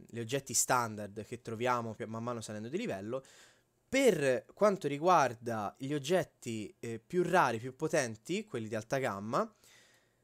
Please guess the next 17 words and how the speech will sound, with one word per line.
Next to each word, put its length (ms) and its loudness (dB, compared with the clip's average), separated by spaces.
dobbiamo 960 -2
ottenere 920 0
i, 260 -4
i 120 -2
progetti 500 -4
relativi. 580 -10
Come 260 0
si 200 0
ottengono 480 -8
i 60 -10
progetti? 680 -10
Si 140 -2
ottengono 720 0
esclusivamente 1120 -2
in 400 -6
quattro 420 -6
modi. 460 -10